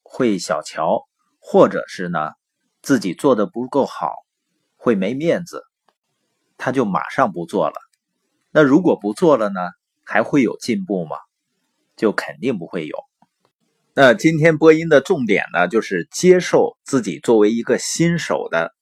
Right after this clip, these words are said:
笨手笨脚，也不要害怕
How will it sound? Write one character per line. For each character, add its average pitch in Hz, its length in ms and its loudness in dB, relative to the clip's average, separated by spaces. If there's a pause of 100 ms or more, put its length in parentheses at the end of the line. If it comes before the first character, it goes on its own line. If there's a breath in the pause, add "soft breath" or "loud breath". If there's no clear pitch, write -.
(180)
笨 139 180 4
手 - 220 -8
笨 123 240 -2
脚， - 180 -8 (720)
也 95 160 0
不 110 180 0
要 147 160 6
害 123 220 -4
怕 107 320 -4